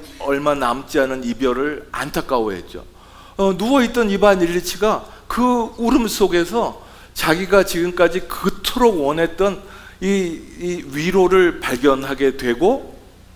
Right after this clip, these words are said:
어, 그러자 그의 마음이 순식간에, 에, 바뀌게 됩니다. 우리 모두는 누군가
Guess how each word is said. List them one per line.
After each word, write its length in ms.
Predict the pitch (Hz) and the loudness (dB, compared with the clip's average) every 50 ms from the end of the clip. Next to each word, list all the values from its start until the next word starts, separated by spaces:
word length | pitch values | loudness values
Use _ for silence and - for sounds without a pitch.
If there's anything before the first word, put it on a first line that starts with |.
| - - - - - - | -20 -20 -20 -20 -12 -4
어, 180 | 120 123 120 123 | -2 -2 -2 0
그러자 420 | - 185 196 - 190 202 202 202 | 4 2 4 6 6 6 6 4
그의 200 | 202 202 214 202 | 4 4 6 6
마음이 520 | 190 175 127 127 143 156 165 190 208 226 220 - - - - - | 6 6 4 4 4 2 0 -2 -6 -8 -10 -14 -20 -20 -18 -12
순식간에, 960 | - - - - - - 233 240 226 - 254 - 220 214 202 190 185 175 147 - - - - - - | -10 -8 -8 -8 -6 -6 -6 -6 -4 -4 -4 0 0 0 0 0 -2 -2 -4 -8 -16 -20 -16 -10 -8
에, 140 | 123 120 117 | -6 -6 -6
바뀌게 400 | - - 131 - - 160 143 131 | -6 -6 -8 -6 -6 -4 -4 -4
됩니다. 340 | 120 113 98 95 92 90 85 - - | -4 -4 -6 -6 -10 -10 -12 -10 -6
우리 180 | 139 147 156 185 | -6 -2 -2 -2
모두는 580 | 160 127 117 131 135 131 123 123 147 156 147 - - - - - - - - - - - - - | -2 0 -2 -2 -2 -2 -4 -6 -6 -10 -14 -16 -18 -20 -20 -20 -20 -20 -20 -20 -20 -20 -20 -14
누군가 640 | 117 120 131 147 156 156 143 143 156 143 120 92 | -10 -10 -8 -6 -8 -8 -4 -4 -4 -4 -4 -6